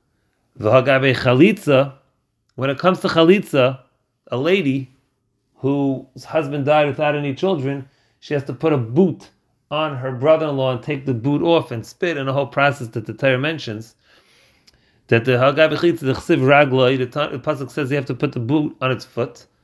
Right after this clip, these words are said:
on his foot. V'tana, Chaltza min Arkuva Lamata, if she put the boot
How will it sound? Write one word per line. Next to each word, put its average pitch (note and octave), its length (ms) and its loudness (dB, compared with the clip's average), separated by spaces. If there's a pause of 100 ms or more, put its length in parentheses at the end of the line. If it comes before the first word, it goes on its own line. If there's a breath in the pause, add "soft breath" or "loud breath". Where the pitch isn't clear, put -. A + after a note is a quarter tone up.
(260)
on A2 100 2
his - 140 -2
foot. C3 200 0
V'tana, C#3+ 600 -2 (360)
Chaltza E3 480 0
min D3+ 120 2
Arkuva D#3 480 2
Lamata, C3 600 -2 (340)
if D#3 120 0
she - 160 -4
put F3 280 0
the D3+ 80 0
boot C3 600 -2